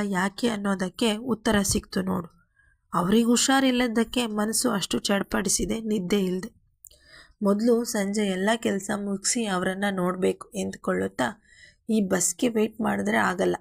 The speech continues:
ಆಟೋದಲ್ಲಿ ಹೋಗಿ ಕೆಲ್ಸ ಮುಗ್ಸಿದ್ರೆ ಅವ್ರನ್ನ ಸಮಾಧಾನದಿಂದ ಭೇಟಿ ಮಾಡ್ಬೋದು," ಎನ್ನುತ್ತಾ ಅಲ್ಲೇ ಪಕ್ಕದಲ್ಲಿ ನಿಂತಿದ್ದ ಆಟೋ ಹತ್ತಿರ ಹೋಗಿ ಆಫೀಸ್ ಅಡ್ರೆಸ್ ಹೇಳಿ ಹೋಗಲು ಹೇಳಿದಳು.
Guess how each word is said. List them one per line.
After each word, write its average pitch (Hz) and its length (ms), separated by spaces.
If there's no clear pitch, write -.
ಆಟೋದಲ್ಲಿ 220 460
ಹೋಗಿ 208 380
ಕೆಲ್ಸ 202 320
ಮುಗ್ಸಿದ್ರೆ 226 580
ಅವ್ರನ್ನ 220 340
ಸಮಾಧಾನದಿಂದ 208 920
ಭೇಟಿ 196 340
ಮಾಡ್ಬೋದು," 190 540
ಎನ್ನುತ್ತಾ 190 580
ಅಲ್ಲೇ 254 240
ಪಕ್ಕದಲ್ಲಿ 247 640
ನಿಂತಿದ್ದ 214 520
ಆಟೋ 190 320
ಹತ್ತಿರ 202 360
ಹೋಗಿ 220 600
ಆಫೀಸ್ 233 380
ಅಡ್ರೆಸ್ 196 380
ಹೇಳಿ 208 560
ಹೋಗಲು 226 560
ಹೇಳಿದಳು. 202 760